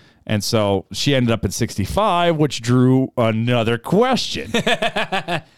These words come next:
Speaker 2: Okay.
Speaker 1: So the other question, we're gonna try to answer both questions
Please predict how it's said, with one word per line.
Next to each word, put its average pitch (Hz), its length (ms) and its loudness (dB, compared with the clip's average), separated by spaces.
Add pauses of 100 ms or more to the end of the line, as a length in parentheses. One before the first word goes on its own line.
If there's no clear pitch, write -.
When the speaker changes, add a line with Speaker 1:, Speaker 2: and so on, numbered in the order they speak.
(380)
Speaker 2:
Okay. 147 300 0
Speaker 1:
So 117 920 -2 (500)
the 113 320 2
other 143 180 2
question, 151 760 2
we're 127 220 2
gonna 190 200 0
try 170 180 0
to 151 120 -4
answer 151 340 2
both 214 340 2
questions 123 680 0